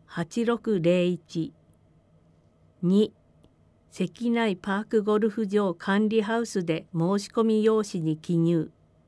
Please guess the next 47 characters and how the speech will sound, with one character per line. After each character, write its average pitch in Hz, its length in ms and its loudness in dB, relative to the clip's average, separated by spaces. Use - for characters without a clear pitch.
申 196 200 2
し - 120 -8
込 233 140 -2
み 226 160 2
期 208 220 0
限、 170 280 0
五 175 160 2
月 220 300 -2
二 156 180 -6
十 - 140 -18
日 - 260 -6
月 175 320 -2
曜 226 260 2
日。 156 200 -8
な 208 280 2
お、 165 120 -6
用 233 300 4
具 233 100 2
の 170 220 0
レ 185 180 2
ン 220 80 0
タ 214 160 -2
ル 214 120 -2
希 202 200 -4
望 214 220 2
者 175 180 -4
は、 156 240 -4
申 180 240 2
し - 160 -6
込 247 140 0
み 247 160 0
時 226 140 0
に 214 280 2
お 170 160 0
申 202 240 2
し 202 120 -6
出 196 100 -2
く 196 140 -6
だ 180 160 -2
さ 175 180 -4
い。 170 140 -8
詳 226 260 2
し 247 260 -4
い 214 40 -8
こ 175 160 -4
と 170 160 0
は、 156 240 -4